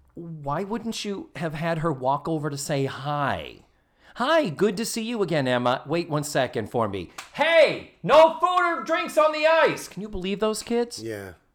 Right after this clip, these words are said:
Speaker 1: And then Kim Fields could have said, "Well, I mean, if it's water, it would be okay." No, no drinks. Those are the rules.
Speaker 2: Yeah.
Speaker 1: 'Cause it gets George the Zamboni guy mad. Like, that could have been a conversation. Why was it not? Why was it,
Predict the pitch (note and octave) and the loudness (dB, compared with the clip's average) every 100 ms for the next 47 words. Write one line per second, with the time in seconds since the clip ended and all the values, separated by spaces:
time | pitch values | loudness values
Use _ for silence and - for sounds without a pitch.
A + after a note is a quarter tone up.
0 | _ E3 F3 F3 F#3 E3+ G3+ - - D#3 | _ 0 0 0 0 2 2 2 0 -2
1 | C#3+ F3+ C#3 A2 A#2+ - _ _ _ - | 0 2 2 2 -6 -10 _ _ _ -6
2 | F#3 D3+ C#3 C3+ C3+ - F#2 G2+ A3+ C4+ | -4 0 0 -2 -6 -10 -2 0 0 -2
3 | A3 C#3+ B2+ B2+ A2+ A#2 C#3+ B2 C#3 G3 | -4 -6 -4 -2 0 -2 -4 -6 -6 -4
4 | B3+ C#4+ G3+ F2 - C3+ D#3 F3+ A3+ F#3 | 0 2 2 0 -6 -2 2 2 2 -2
5 | A#3+ B3 C#3 - D3+ D#3+ G3+ G3+ A#3+ A#3+ | -2 0 -2 0 0 0 -2 -2 -2 -2
6 | E2+ B1+ - - _ _ G2 G#2 G2 F2+ | -4 -8 -16 -18 _ _ -10 -10 -8 -4
7 | D#3+ B2 C#3 C#3 - C#3 A#2+ - D3 E3 | -2 0 -2 -4 -2 -2 -2 -2 -2 0
8 | E3 E3+ G#3 A3+ D#3 G#2+ G2 F#2+ D#2+ C#3+ | 2 2 2 0 2 2 2 -2 -4 0
9 | D#3 - - - F3 A3 - C4+ A3 A#3+ | 0 -2 -18 -4 -2 -2 -2 -2 0 -2
10 | A#3 - A3+ A3+ A3 - - G4 F#4 - | -4 0 2 2 -2 -2 -2 -2 0 0
11 | A2 D#2+ G2+ C#3 _ _ _ _ _ _ | -2 -2 -10 -12 _ _ _ _ _ _
12 | _ - D3 F#3 G3+ A#3 G3+ G#3 A3+ G3 | _ -12 0 4 6 4 0 0 2 4
13 | A3+ G3+ A3+ D4+ D3 C#3+ F#3 A#3+ B3 G#3 | 0 -2 0 2 2 4 4 4 0 0
14 | A3 | -4